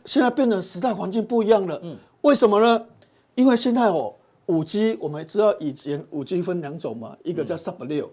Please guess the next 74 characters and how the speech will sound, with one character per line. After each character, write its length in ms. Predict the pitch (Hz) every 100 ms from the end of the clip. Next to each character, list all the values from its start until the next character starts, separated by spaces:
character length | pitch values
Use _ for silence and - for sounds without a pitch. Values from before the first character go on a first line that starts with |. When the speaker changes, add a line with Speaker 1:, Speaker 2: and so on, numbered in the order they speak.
| _
Speaker 2:
对。 180 | - 104 _ _ _ _ _
Speaker 1:
一 80 | 190
个 120 | 175
叫 180 | 143 175
毫 200 | 151 135
米 200 | 143 110 -
波。 280 | 117 110 - _
Speaker 2:
是。 280 | - 131 - _ _ _ _ _
Speaker 1:
这 200 | _ 247
一 120 | 240 226
两 200 | 165 151
年 160 | 139
几 140 | 143 190
乎 60 |
都 80 | 175
是 100 | 165
sub 280 | 156 165 139
六。 140 | 151
Speaker 2:
sub 100 | 135
六。 240 | 127 190 - -
Speaker 1:
好， 260 | - 117
Speaker 2:
嗯。 340 | - _ _ -
Speaker 1:
所 140 | 196
以 80 | 180
联 200 | 170 160
发 140 | 175
科 140 | 180 185
为 120 | 196
什 120 | 175
么 120 | 139
赢 200 | 131 135
高 180 | - 156
通 160 | 156 156
是 160 | 165
在 180 | 156 160
这 120 | 151
个 80 | 143
地 160 | 139 135
方？ 140 | 127
Speaker 2:
对。 140 | 120 95 - - _
Speaker 1:
但 120 | 226
是 140 | 214 226
联 180 | 175 170
发 120 | 170
科 160 | 165 175
也 100 | 135
推 260 | - 143 143
毫 160 | 127
米 120 | 151 120
波。 100 | -
Speaker 2:
毫 20 |
米， 160 | 117 117
毫 120 | 127
米 100 | 127
波。 280 | 110 104 104 _ _
嗯。 100 | 110
Speaker 1:
所 180 | 95 233
以 100 | 196 -
高 160 | - 202
通 140 | 202
也 80 | 175
推 140 | - 156
毫 160 | 131
米 120 | 131
波。 300 | 113 113 113 - _ _
所 200 | - 220
以 60 | 202
大 200 | 226 196
家 120 | 185
都 100 | 190
要 60 |
毫 160 | 190 143
米 160 | 143 107
波。 300 | 127 113